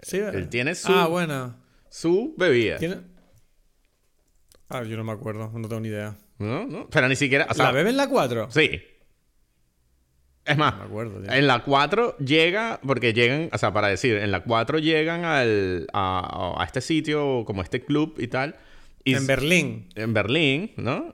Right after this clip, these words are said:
Speaker 2: Bueno, que ahí ten-, tendremos conversación de Berlín.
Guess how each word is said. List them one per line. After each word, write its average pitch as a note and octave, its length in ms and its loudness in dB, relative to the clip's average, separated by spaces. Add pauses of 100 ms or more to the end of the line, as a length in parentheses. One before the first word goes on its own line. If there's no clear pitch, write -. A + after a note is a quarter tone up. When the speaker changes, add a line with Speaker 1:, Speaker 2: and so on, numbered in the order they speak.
(100)
Speaker 2:
Bueno, B2+ 240 2
que G2 340 -4
ahí G2 300 0
ten-, A#2+ 400 -4
tendremos G#2 340 -2
conversación A2+ 560 -2
de A#2+ 80 -2
Berlín. C3 460 -2